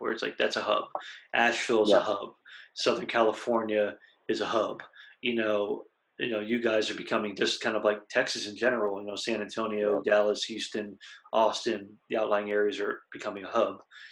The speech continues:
Speaker 1: You know,
Speaker 2: Yeah.
Speaker 1: New York and Brooklyn, I mean, they have their collective of, you know, between Other Half, Interborough, you know, K C B C, all that stuff kind of in the general down, you know, in, in, in the New York, you know, metropolitan area,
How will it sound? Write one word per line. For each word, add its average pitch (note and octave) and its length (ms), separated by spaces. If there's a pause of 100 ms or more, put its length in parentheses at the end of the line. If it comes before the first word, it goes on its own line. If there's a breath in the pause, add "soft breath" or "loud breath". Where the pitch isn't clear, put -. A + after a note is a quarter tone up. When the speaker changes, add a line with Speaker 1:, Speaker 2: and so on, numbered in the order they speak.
(120)
Speaker 1:
You A2+ 60
know, G#2 380
Speaker 2:
Yeah. E2+ 220
Speaker 1:
New A#2 100
York A2+ 300
and G#2 140
Brooklyn, A2+ 480
I G2+ 60
mean, G#2 120
they G#2+ 100
have G#2 220
their G2+ 360
collective G#2 460
of, G2+ 160 (360 loud breath)
you A2+ 80
know, G#2+ 60
between G#2 520
Other G#2+ 180
Half, G#2 300
Interborough, G#2 640 (340 loud breath)
you A2 100
know, G2+ 80
K A2+ 180
C A2 180
B A2 160
C, A2 220
all A2 140
that G#2 100
stuff - 340
kind G#2 140
of G2+ 80
in G#2 100
the G#2 180 (380 loud breath)
general A2+ 540
down, A2 300 (140)
you A#2+ 80
know, A2 200 (100)
in, A#2 240
in, B2 220
in A#2+ 120
the G#2+ 60
New A2+ 160
York, A2 280 (220)
you B2 80
know, A2 120
metropolitan G#2+ 720
area, G2 320